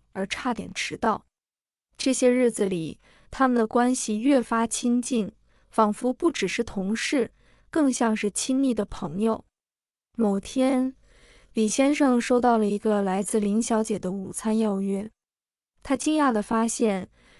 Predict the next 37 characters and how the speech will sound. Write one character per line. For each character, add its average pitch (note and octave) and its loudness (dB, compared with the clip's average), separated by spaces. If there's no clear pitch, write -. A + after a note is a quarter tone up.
原 A#3 2
来 D4+ 4
午 B3 2
餐 A#3+ 0
时 - -4
光 B3 2
也 G#3 0
可 - -2
以 A#3+ 6
如 G3+ 0
此 - -2
愉 F3 -6
快。 - -10
在 C4 2
餐 C4+ 2
桌 C#4+ 4
上， G#3+ 0
他 - -2
们 D4 2
不 A3 0
再 C#4 4
只 A3 -4
是 G3 -4
聊 F#3+ 0
日 A#3+ 2
常 G3 -4
的 A3 -2
琐 - -6
碎， - -4
更 D#4+ 2
多 E4 2
的 C#4+ 4
是 G#3 -2
关 B3+ 2
于 A3+ 2
人 G#3 0
生、 C#4 0